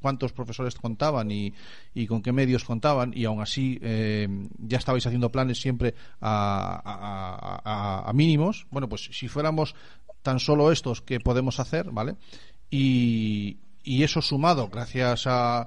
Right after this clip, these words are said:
a, a todos los dioses, Odín, Alá, Buda, Dios y todos, eh, que, que los niños encima son más inmunes a esta enfermedad, ha permitido que el arranque de los cursos no fuera ese, esa hecatombe que se parecía que iba a ser, ¿no? Dios mío, ahora todos los niños allí juntos y tal.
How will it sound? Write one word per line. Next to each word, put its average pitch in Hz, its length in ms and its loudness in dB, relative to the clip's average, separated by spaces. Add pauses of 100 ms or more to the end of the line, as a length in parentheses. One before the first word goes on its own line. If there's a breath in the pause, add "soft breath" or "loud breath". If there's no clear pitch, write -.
(340 loud breath)
a, 117 240 -4
a 110 80 -6
todos 139 200 -2
los 123 160 0
dioses, 135 440 2
Odín, 131 340 -2
Alá, 131 300 4
Buda, 135 400 4
Dios 139 320 2
y 113 60 -2
todos, 135 360 2
eh, 117 480 4
que, 117 220 -2
que 123 80 -2
los 117 160 0
niños 131 480 4 (200 soft breath)
encima 127 440 0
son 131 260 0
más 123 380 -2
inmunes 117 520 0
a 107 60 -2
esta 113 160 -2
enfermedad, 131 440 0 (580 loud breath)
ha 120 100 0
permitido 127 540 4
que 107 420 0
el 107 80 0
arranque 123 300 0
de 123 60 4
los 117 100 -2
cursos 135 260 -4
no 123 100 0
fuera 123 280 4
ese, 117 680 2
esa 127 180 0
hecatombe 123 440 2
que 135 80 -2
se - 120 -2
parecía 110 540 0
que 123 120 -4
iba 104 140 -4
a 95 40 -8
ser, 101 240 -6
¿no? 123 160 -4
Dios 113 240 -10
mío, 160 240 -2
ahora 156 180 2 (220 loud breath)
todos 139 160 2
los 135 100 2
niños 143 220 4
allí 139 140 2
juntos 151 460 2
y 135 60 -4
tal. 156 220 2